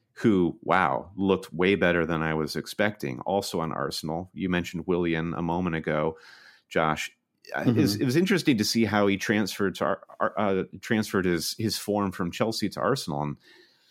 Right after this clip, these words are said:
Speaker 1: I think there are a lot of question marks about how much,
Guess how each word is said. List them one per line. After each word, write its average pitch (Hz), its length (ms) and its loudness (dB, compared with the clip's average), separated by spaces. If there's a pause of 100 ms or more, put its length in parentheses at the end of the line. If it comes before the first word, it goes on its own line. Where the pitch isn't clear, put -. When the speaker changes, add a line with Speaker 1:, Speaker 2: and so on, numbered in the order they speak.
(340)
Speaker 1:
I 101 80 0
think 107 220 0
there 98 120 6
are 92 40 6
a 90 60 6
lot 92 160 6
of 87 80 0
question 104 340 0
marks 90 240 2
about 76 400 0
how 80 240 -4
much, 71 200 -6